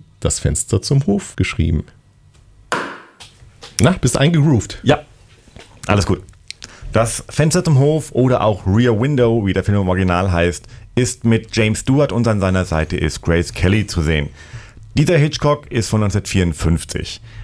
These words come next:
Speaker 2: Während den Dreharbeiten arbeitete Hitchcock nur aus dem Apartment von Jeff heraus. Jeff wird von James Stewart gespielt.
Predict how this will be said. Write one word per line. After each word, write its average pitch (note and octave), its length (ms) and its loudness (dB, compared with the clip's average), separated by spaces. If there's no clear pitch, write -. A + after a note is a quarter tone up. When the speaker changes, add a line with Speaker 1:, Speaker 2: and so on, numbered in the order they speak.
Speaker 2:
Während G#2 600 0
den G#2 180 2
Dreharbeiten B2 720 0
arbeitete G#2 360 -2
Hitchcock A#2+ 640 0
nur A#2+ 520 4
aus D3 160 0
dem C#3 160 -2
Apartment A2 560 -2
von F#2 200 0
Jeff D#2 420 -2
heraus. - 360 -4
Jeff G2 300 -2
wird E2+ 380 -2
von D#2+ 420 -2
James D#2 380 -2
Stewart D#2+ 280 0
gespielt. - 300 -6